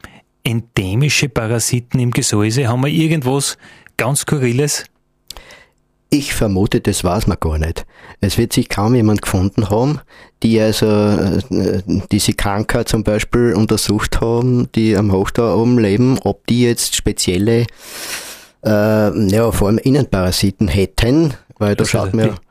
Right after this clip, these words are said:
Speaker 1: die Kanker sind die, die Weberknecht.
Speaker 2: Genau, genau,
Speaker 1: Ja.
Speaker 2: ja, ja, genau. <laughs> Die, ob die welche Innenparasiten haben. Ich meine, wenn außen eine Milbe drauf sitzt, so ist der eher leichter zu entdecken und es wird einer sagen, ja,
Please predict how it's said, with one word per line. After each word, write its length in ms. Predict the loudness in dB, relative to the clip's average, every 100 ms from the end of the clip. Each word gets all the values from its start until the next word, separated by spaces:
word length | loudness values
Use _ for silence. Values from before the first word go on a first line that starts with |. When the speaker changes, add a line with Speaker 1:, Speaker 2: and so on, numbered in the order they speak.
| -20 _
Speaker 1:
die 60 | -6
Kanker 360 | -4 -4 -2 -2
sind 220 | -2 0
die, 240 | 0 2
die 140 | 0 0
Weberknecht. 500 | 0 -2 -2 -2 -2
Speaker 2:
Genau, 300 | -2 -2 -2
genau, 180 | 0 0
Speaker 1:
Ja. 140 | 0
Speaker 2:
ja, 180 | 0 -2 -2
ja, 100 | -4
genau. 280 | 0 0 2 2 0 0 0 0
<laughs> 500 | 0 -2 -2 -6 -2
Die, 100 | 0
ob 140 | 0 0
die 140 | 2
welche 220 | 2 0 0
Innenparasiten 840 | 2 2 2 0 0 0 0 0
haben. 100 | 2
Ich 60 | 2
meine, 180 | 2 2
wenn 140 | 0
außen 400 | 2 0 0 2
eine 160 | 2 2
Milbe 320 | 0 2 0
drauf 300 | 0 -2 0
sitzt, 340 | 0 0 -2
so 100 | 0
ist 180 | 0 2
der 80 | 0
eher 160 | 2 2
leichter 340 | 0 0 -4
zu 140 | -2
entdecken 440 | -2 0 -2 -2 0
und 140 | 0
es 120 | 0
wird 140 | 0 0
einer 160 | 0
sagen, 260 | 0 0 2
ja, 200 | 2 2